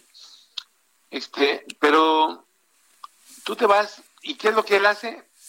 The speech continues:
De repente va, eh, con la policía estatal, eh, va con un grupo de gente, eh,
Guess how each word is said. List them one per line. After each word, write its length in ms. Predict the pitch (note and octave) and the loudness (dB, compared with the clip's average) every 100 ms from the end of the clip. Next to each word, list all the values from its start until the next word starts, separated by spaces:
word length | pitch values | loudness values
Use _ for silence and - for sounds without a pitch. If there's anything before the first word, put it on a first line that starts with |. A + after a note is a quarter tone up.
| - - | -12 -8
De 80 | |
repente 360 | B2+ B2 D3+ D3+ | -6 -6 -6 0
va, 380 | D#3 A3 A#3 - _ - - - _ | 4 4 2 -8 _ -20 -20 -20 _
eh, 560 | - - - - - - | -20 -16 -14 -12 -12 -6
con 140 | B2 | 0
la 160 | B2 A#2+ | 0 0
policía 680 | B2 A#2+ D#3 D3+ D3 B2+ - | -4 -4 -2 2 4 2 -2
estatal, 680 | A#2+ C#3 C3 F3 A3+ E4 - _ _ _ - - - - - - _ _ _ - _ _ _ | -6 -4 0 0 0 -4 -20 _ _ _ -20 -20 -20 -20 -20 -20 _ _ _ -20 _ _ _
eh, 1040 | - A#2+ A2+ A2 A2 G#2+ G2+ - - - - _ - - E4 | -20 -16 -14 -10 -8 -8 -8 -10 -12 -16 -20 _ -20 -20 -2
va 160 | B2+ C3+ | 0 0
con 160 | C3 | -4
un 200 | B2+ C3 | -8 -8
grupo 340 | B2 C3+ - B2+ | -6 -8 -4 -4
de 80 | A2+ | -2
gente, 460 | D3+ F3 F#3+ C4 B3+ _ _ - - - - - - - - | -4 -4 -4 -4 -8 _ _ -20 -20 -20 -20 -20 -20 -20 -20
eh, 520 | - - C#2+ - - | -14 -12 -8 -8 -10